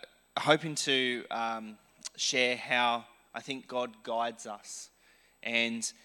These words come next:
it's my prayer, uh, to share with you what He's revealed to me through His Word in the Bible. And it's my hope that you can take something today, uh, from His Word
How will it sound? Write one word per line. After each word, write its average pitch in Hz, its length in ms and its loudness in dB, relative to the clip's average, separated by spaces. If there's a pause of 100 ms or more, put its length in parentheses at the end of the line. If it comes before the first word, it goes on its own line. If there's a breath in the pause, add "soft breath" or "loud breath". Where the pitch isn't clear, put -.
it's - 200 -2
my 156 200 6
prayer, 139 520 2 (400 soft breath)
uh, 117 320 0
to - 160 -8
share 135 260 2
with 131 140 -4
you 127 120 -6
what 131 160 -2
He's 127 180 -8
revealed 127 400 -6
to - 140 -12
me 151 400 -4 (120)
through 127 280 -10
His 117 180 -12
Word 139 340 -2
in 135 100 -8
the 120 60 -8
Bible. 156 480 -2 (520 soft breath)
And 120 100 -10
it's 120 180 -10
my 135 160 2
hope 135 440 0
that 113 320 0 (220 soft breath)
you 131 80 -18
can 120 180 -6
take 127 300 0
something 120 460 -4
today, 117 540 0 (300 soft breath)
uh, 107 340 -2
from 135 360 2
His 127 220 -6
Word 113 440 0